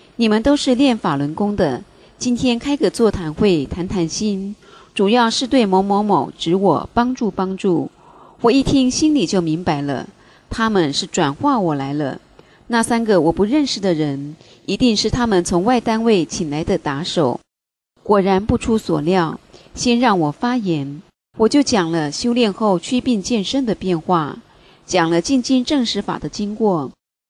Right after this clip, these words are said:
他们早就听得不耐烦了，没等我说完，就迫不及待地像机关枪连珠炮似的向我袭来，都是无中生有、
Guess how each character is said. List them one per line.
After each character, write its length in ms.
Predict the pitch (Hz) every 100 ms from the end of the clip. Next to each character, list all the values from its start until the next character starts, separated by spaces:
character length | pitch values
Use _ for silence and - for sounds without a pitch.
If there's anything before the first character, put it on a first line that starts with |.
| -
他 120 | 339
们 160 | 302 269
早 180 | 226 147
就 140 | 180
听 180 | - 254
得 100 | 233
不 140 | 170
耐 240 | 170 220 185
烦 240 | 156 139
了， 240 | 143 - - _ _ _ _
没 140 | 202 226
等 200 | 220 233
我 140 | 175
说 240 | - 233
完， 440 | 233 185 147 151 160 _ - -
就 160 | 240
迫 160 | 262 294
不 140 | 277
及 180 | 254 185
待 200 | 185 240
地 260 | 202 156 120
像 240 | - 214
机 140 | 196 262
关 200 | 269 262
枪 380 | 254 247 233
连 180 | 208 170
珠 200 | 185 262
炮 260 | 262 - 285
似 220 | - 240
的 260 | 170 135 -
向 260 | - 214
我 100 | 156
袭 240 | 135 - 160
来， 360 | 175 151 139 143 - _ _ _ _
都 140 | 202
是 180 | 202 -
无 160 | - 170
中 220 | 214 247
生 280 | 254 254 254
有、 260 | 214 131